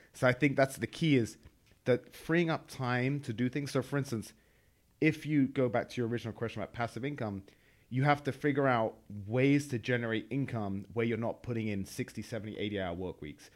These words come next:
So something like Brad and I both own properties, and it's, it's not a hundred percent passive 'cause you still, you can outsource the management, but there's still things you have to do.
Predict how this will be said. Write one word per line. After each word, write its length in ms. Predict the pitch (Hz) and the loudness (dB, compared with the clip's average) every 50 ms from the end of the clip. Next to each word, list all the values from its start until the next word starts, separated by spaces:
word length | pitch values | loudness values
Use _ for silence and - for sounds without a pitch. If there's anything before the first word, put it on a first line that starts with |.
| _ _ _ | _ _ _
So 200 | - - 127 123 | -8 -2 -2 -2
something 400 | 117 - 147 147 139 143 139 135 | 0 0 -2 -2 -2 -2 -4 -2
like 240 | 123 113 98 - - | -2 -2 -2 -4 -2
Brad 180 | - 127 127 123 | 0 0 0 2
and 100 | 120 117 | 0 -2
I 100 | 113 110 | -2 -2
both 320 | - 117 117 107 110 - | 0 0 -2 -2 0 -2
own 220 | 117 110 104 92 | -2 -2 -2 -4
properties, 600 | - - - 156 160 - 127 113 104 104 104 - - _ _ _ _ _ _ _ _ _ - | -6 -6 -4 -4 -4 -2 -2 0 0 -2 -4 -8 -18 _ _ _ _ _ _ _ _ _ 0
and 300 | 113 117 117 104 107 113 - - - | 2 2 4 2 0 -4 -6 -4 -2
it's, 320 | 127 120 - - - - _ - | -2 -2 -2 -8 -16 -16 _ -4
it's 200 | - 127 - - | -4 -4 -2 0
not 240 | 147 160 170 - - - - _ _ - | 2 4 4 2 2 -4 -20 _ _ -12
a 40 | - | -10
hundred 240 | - - 139 147 147 | -4 -2 -2 -2 -2
percent 260 | 139 - 156 127 110 | -2 -2 -4 -4 -2
passive 400 | - 117 107 104 - 139 135 131 | -2 -4 -4 -2 -2 -2 -4 -2
'cause 160 | - 120 98 | -4 -6 -6
you 80 | 98 101 | -6 -8
still, 260 | - - 127 131 - | -6 -2 -2 -2 0
you 120 | - 131 - | 0 -2 -2
can 140 | - 151 - - | -2 -4 -2 0
outsource 440 | 110 123 131 - - 131 120 - - | 0 0 0 0 -2 -4 -4 -2 -2
the 60 | 107 | -4
management, 420 | 104 107 107 104 95 - 113 110 | -2 -2 -2 -2 -4 -4 -6 -6
but 80 | - 113 | -4 0
there's 120 | 110 117 - | -2 -2 -2
still 240 | - - 143 127 117 | 0 0 0 0 0
things 320 | - - 123 117 104 - | -2 -4 -4 -4 -4 -6
you 60 | 110 110 | -6 -8
have 160 | 107 - - | -8 -10 -12
to 80 | - | -14
do. 340 | - 139 151 147 127 113 113 | -8 -4 -2 -2 0 -2 -4